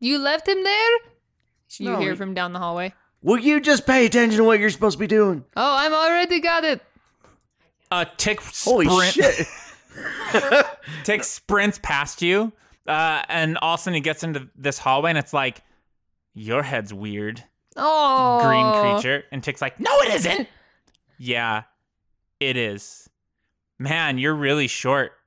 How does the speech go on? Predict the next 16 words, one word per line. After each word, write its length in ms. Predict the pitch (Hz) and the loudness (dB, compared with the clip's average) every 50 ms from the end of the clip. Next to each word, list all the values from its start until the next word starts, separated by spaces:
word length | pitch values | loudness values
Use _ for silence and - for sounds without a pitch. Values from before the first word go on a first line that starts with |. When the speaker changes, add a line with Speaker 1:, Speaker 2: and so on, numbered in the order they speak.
| _ - | _ 0
Speaker 2:
Don't 220 | 233 247 285 285 | 0 2 4 4
listen 300 | 311 311 240 220 254 214 | 4 4 4 2 2 4
to 120 | - 262 | 4 4
him, 120 | 233 202 151 | 4 4 4
Tick. 400 | - 247 262 254 240 - 147 - | 4 4 6 4 4 0 -6 -8
Speaker 3:
Shut 180 | - - 453 508 554 587 605 - - | -4 -2 0 2 2 2 4 4 4
up! 100 | - - - - - _ _ _ _ _ _ _ _ _ _ 220 220 220 _ _ _ _ _ _ _ _ _ _ _ _ _ _ _ - | 2 2 -2 -6 -20 _ _ _ _ _ _ _ _ _ _ _ _ _ _ _ _ _ _ _ _ _ _ _ _ _ _ _ _ 0
"Oh, 280 | 185 190 190 190 190 | 2 4 4 4 4
is 120 | 185 180 180 | 2 2 2
it 80 | 196 147 | 0 0
hurting 400 | 175 165 196 202 190 202 202 196 | 0 0 0 2 2 2 2 2
your 100 | 196 175 | 0 -2
feelings, 500 | - - 185 175 175 185 196 202 185 202 | -4 -4 -4 -2 -2 0 -2 -2 0 0
little 180 | 208 202 208 | 0 0 0
green 320 | 196 185 208 214 214 214 208 | 0 0 0 0 0 0 0
thing? 360 | - 214 220 226 240 262 | 0 0 0 0 0 -2